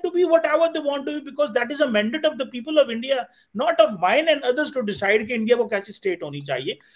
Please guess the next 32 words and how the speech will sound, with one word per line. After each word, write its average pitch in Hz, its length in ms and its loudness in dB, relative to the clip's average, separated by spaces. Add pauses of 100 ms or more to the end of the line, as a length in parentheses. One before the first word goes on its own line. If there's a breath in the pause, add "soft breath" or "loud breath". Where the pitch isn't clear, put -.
(180 soft breath)
So 349 160 -6 (140)
मैं 262 360 4
तो 330 80 -2
fundamentally 269 880 0 (120)
ये 220 240 -4
ठीक 262 240 -6
है, 277 100 -2
ये 269 80 -4
propaganda 208 560 -2
की 196 120 -4
हद 156 140 0
तक 165 200 -6
ये 170 120 -10
चलती 143 400 -14
है 127 80 -6
चीज, 127 340 -20
एक 156 220 2
बात। 117 200 -12 (560 soft breath)
दूसरी, 381 600 4
अ, - 300 -4 (1700)
ये 233 200 -2
जो 302 160 -2
बात 277 260 2
आपने 285 320 -2
की 269 240 -4
है 330 160 -2
कि, 302 160 -4
अ, 294 60 -4 (540)
journalist 269 680 -2
और 269 120 2
ये 262 120 -4
सारा, 254 440 -2